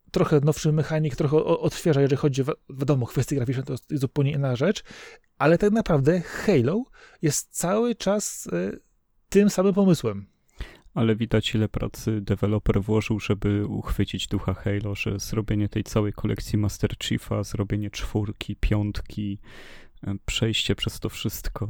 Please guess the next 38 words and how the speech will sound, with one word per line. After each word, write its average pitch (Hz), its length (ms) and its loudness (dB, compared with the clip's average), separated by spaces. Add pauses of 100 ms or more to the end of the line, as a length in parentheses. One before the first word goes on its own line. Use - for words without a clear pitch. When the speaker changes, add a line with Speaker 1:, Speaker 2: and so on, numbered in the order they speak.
(100)
Speaker 2:
do-, 104 200 -2
doprowadziło 101 720 -2
do 98 100 0
tego, 104 300 0
że 98 140 -2
w - 100 -12
końcu, 98 580 -2 (560)
e, 101 120 0 (540)
no, 107 360 -2 (480)
gameplay 117 460 2
jest - 160 -2
praktycznie - 500 2
taki, - 340 -2
że 101 400 0
równie 101 280 -2
dobrze 101 300 4
Bungie 101 380 4
mogłoby 95 360 0
go 90 140 -2
zrobić, 95 380 -4
jeżeli 92 300 -2
chodzi - 260 -2
o 95 40 0
tryb - 300 -2
multi. 101 440 0 (540)
Ostatni - 440 0
raz 98 160 0
tak - 180 -2
dobrze 98 340 -4
w - 80 -6
multi 101 300 0
się - 160 0
bawiłem 90 440 2
właśnie 95 500 0
grając 98 340 2
w - 120 -2
Destiny 85 480 0
pierwsze - 640 0